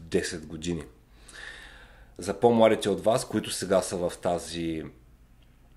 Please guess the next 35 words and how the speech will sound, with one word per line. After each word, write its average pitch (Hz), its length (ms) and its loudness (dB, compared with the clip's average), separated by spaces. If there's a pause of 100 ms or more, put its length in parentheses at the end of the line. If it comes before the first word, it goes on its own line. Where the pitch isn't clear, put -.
(200)
възраст 110 540 0
или 92 140 0
може 95 320 2
би 90 60 -6
в 85 200 -4
тая 85 200 0
ситуация, 98 540 0
в 95 160 -6
която - 340 -2
потребляват, 85 920 -4 (460)
моя-, 95 360 0
моето 98 240 4
съобщение 98 540 0
за 85 180 -6
тях - 340 -2
е: 143 260 -4 (240)
използвайте 120 680 -2
критичната - 640 -4
си - 280 -8
гледна 92 380 0
точка, 147 580 -4 (560)
разсъдете 107 680 -2
и 123 40 0
вижте 104 280 -4
хората - 400 0
около 85 380 -2
вас, 85 320 -2
такива, - 320 -4
които - 200 -6
консумират 123 640 -4
и 95 40 -10
такива, - 440 -6
които 90 260 -8
не 82 100 -6
консумират. 113 720 -6